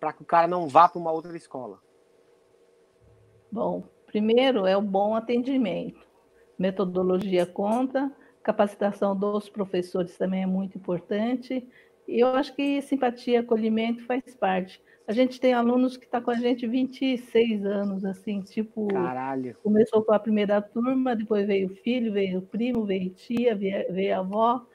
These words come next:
Speaker 2: e fica até hoje, né? Então, tem gente que fica de, de, sei lá, tem alunos que ficam um mês, mas tem muita gente que a média nossa é, um, acho que é seis anos, seis, tem aluno lá que já tem dez anos,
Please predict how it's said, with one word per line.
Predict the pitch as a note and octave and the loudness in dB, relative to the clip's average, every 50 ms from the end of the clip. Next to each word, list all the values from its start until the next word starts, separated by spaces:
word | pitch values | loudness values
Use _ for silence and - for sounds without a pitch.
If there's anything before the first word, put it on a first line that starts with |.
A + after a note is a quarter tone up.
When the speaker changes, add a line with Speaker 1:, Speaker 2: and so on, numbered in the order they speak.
| _ _ _ _ _ _ _ | _ _ _ _ _ _ _
Speaker 2:
e | - G#3 G#3 A3 A3 | -4 -2 -2 -2 -2
fica | - - C4 B3+ B3 - - B3+ | -2 -4 -4 -4 -2 -4 -4 -2
até | B3+ C#4+ D4 D4 | 0 2 4 4
hoje, | B3+ G3 F3+ F3 F3+ F3+ F#3 - - - _ _ _ _ _ | 4 4 2 2 -2 -2 -4 -8 -16 -20 _ _ _ _ _
né? | - F#3+ G3 F#3+ F#3 - - - - _ _ - _ - - | -6 -4 -4 -4 -6 -10 -16 -20 -20 _ _ -20 _ -10 -6
Então, | G#3 - A#3 A#3 | -2 0 0 4
tem | A#3+ C4 C4+ B3+ | 4 4 4 4
gente | C4 C#4 C#4 C#4 C4+ - | 4 2 2 0 0 -2
que | - C#4 | -4 -4
fica | B3+ - - C4 B3+ B3 B3+ B3+ A#3+ A3+ A3 A3 G#3 G#3 A3 A3+ A3+ - _ A3 | -4 -2 0 0 0 2 2 4 4 6 4 4 2 0 0 -2 -4 -8 _ -10
de, | G3 A3+ A#3 A#3 A#3 A3 G#3+ G3+ | -6 -4 -2 -2 -2 -2 -2 -4
de, | G3+ A3 A#3 A3 A3 A3 G#3+ G#3+ G#3 G3+ G#3 - _ | -4 -2 -2 -2 0 -2 -2 -2 -2 -4 -6 -10 _
sei | - - - F4 F#4+ | -20 -8 -6 -4 -2
lá, | F4 B3+ A3+ G#3 F#3 F3+ G#3+ - | 0 0 0 0 0 -2 -4 -2
tem | - B3+ B3+ | -2 0 0
alunos | B3 B3+ C#4+ D4+ E4+ E4+ - | 2 2 0 0 -2 -4 -6
que | - D#4+ | -8 -4
ficam | - D#4 D4+ D#4 D4 C#4 | -4 -4 -4 -2 -2 -2
um | |
mês, | B3+ B3 B3 C4 C4+ C#4 C#4 | -2 0 2 2 2 2 2
mas | C4+ C4+ C4+ C4+ | 2 2 0 0
tem | - C#4 C4+ C#4 C4 - - - _ _ _ _ - | 0 0 0 0 0 -2 -6 -16 _ _ _ _ 0
muita | B3 C4 C4 C#4 C4 | 0 2 4 2 2
gente | C4 C4 B3+ C4 A#3+ | 2 0 0 -2 -4
que | A#3+ - | -2 0
a | A#3 A3+ | 2 2
média | A#3 A#3 B3 B3+ B3 B3 B3 A#3+ A#3 A#3+ A#3+ A#3 A#3 B3 - | 2 2 2 0 2 2 2 2 2 2 2 2 0 0 -2
nossa | A3+ A3 A3+ A#3 A#3+ B3 B3 - B3 A#3 A3 A3 A3+ - - - | -2 0 2 2 2 2 0 -2 -2 0 0 0 -2 -4 -6 -4
é, | - G#3+ G#3+ A3 A3+ A3+ A#3 A#3+ C4+ - _ _ _ _ _ G4+ | 0 0 2 2 0 0 -2 -6 -8 -10 _ _ _ _ _ -14
um, | C4+ B3 B3+ - _ _ _ | -12 -12 -12 -14 _ _ _
acho | - B3 A#3 - | -6 -6 -6 -4
que | _ C#4+ | _ -6
é | C#4 | -6
seis | - - D#4+ D4+ C#4+ B3 - | -4 -2 -2 -2 0 0 0
anos, | A3 A3+ A3 A3 A3 - | 0 0 0 -4 -6 -4
seis, | - A3+ A3+ A#3 A#3 A#3 | -2 0 0 0 -2 -2
tem | - B3 A#3+ A#3+ | -4 -2 -2 0
aluno | A#3 A#3 A#3 A#3 A#3 A3+ | 0 0 0 0 0 0
lá | A#3 A3+ A3 G#3+ | 0 0 0 -2
que | A3+ | -2
já | A3 G#3+ | -4 -4
tem | G#3+ - A3+ A3 G#3+ | -4 -2 -4 -2 0
dez | A3 G#3+ A3 G#3+ A3 A3 | 0 0 -2 -2 -4 -4
anos, | A#3+ A#3+ A#3+ B3 B3+ B3+ B3+ C4 C4 C4 C#4 C4+ - - _ _ _ _ _ | -4 -4 -4 -2 -2 -2 0 0 0 0 -2 -2 -4 -12 _ _ _ _ _